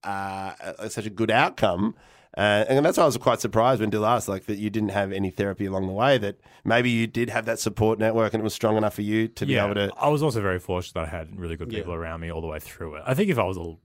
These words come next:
Speaker 2: alone, then
Speaker 3: Yeah,
Speaker 2: I'd probably
Speaker 3: sure.
Speaker 2: need that, but
Speaker 3: Um,
Speaker 2: no, I was pretty fortunate.
Speaker 3: What does gallows, gallows humor mean? It's like dark humor, isn't it? Something like that when you think
Speaker 2: Yeah.
Speaker 3: about it. So,
Speaker 1: Yeah.
Speaker 3: so w-, when did the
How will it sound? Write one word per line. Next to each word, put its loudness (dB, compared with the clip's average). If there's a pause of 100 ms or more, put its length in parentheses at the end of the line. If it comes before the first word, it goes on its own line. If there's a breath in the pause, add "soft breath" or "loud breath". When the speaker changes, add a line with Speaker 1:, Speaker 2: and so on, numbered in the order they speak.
Speaker 2:
alone, -8
then -8
Speaker 3:
Yeah, -6
Speaker 2:
I'd -6
probably -2
Speaker 3:
sure. -6
Speaker 2:
need -8
that, -10
but -4 (320 loud breath)
Speaker 3:
Um, 2
Speaker 2:
no, 4
I 4
was 0
pretty -4
fortunate. -12 (120)
Speaker 3:
What 0
does -4
gallows, -4
gallows -2
humor -8
mean? -14
It's -12
like -8
dark -6
humor, -10
isn't -12
it? -12
Something -6
like -8
that -6
when -2
you 0
think 2
Speaker 2:
Yeah. -2
Speaker 3:
about -4
it. -12
So, -2
Speaker 1:
Yeah. 0
Speaker 3:
so -4
w-, -8
when -4
did -10
the -6